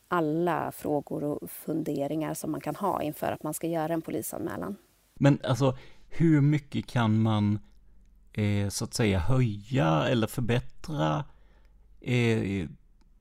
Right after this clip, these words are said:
Speaker 2: lagen kring sexuella övergrepp utan, alltså, och fortfarande ha den rättssäker, om man säger så, för att det är ju mycket som behövs göras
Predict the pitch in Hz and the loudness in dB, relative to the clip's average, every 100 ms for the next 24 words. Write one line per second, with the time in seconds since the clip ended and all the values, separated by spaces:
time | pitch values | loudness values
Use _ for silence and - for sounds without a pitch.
0 | - - - - - - - - 123 107 | -20 -20 -20 -20 -20 -20 -20 -10 -6 -6
1 | 131 110 120 92 107 101 113 92 131 160 | -2 2 4 6 4 4 4 4 4 4
2 | - 160 - 123 82 85 90 92 - - | 2 -2 2 2 2 0 -2 -4 -6 -2
3 | 107 - 90 95 92 - - 135 113 107 | -2 -2 -2 -2 -4 -6 -6 -4 0 2
4 | 98 - - - 123 127 131 - 131 - | 0 -2 -16 0 0 2 0 2 -2 0
5 | 110 110 110 107 117 127 - 147 185 - | 2 2 2 0 0 -2 -2 0 0 -2
6 | - 90 82 110 104 101 95 92 101 98 | -4 -4 -2 0 2 2 0 -2 -2 -2
7 | 131 117 117 - - - - - - - | 0 0 -2 -6 -20 -20 -20 -20 -20 -20
8 | - - - 110 127 120 139 - 123 123 | -20 -20 -12 0 2 6 4 2 0 4
9 | 131 - 143 131 110 139 131 - | 4 4 6 6 6 2 0 -2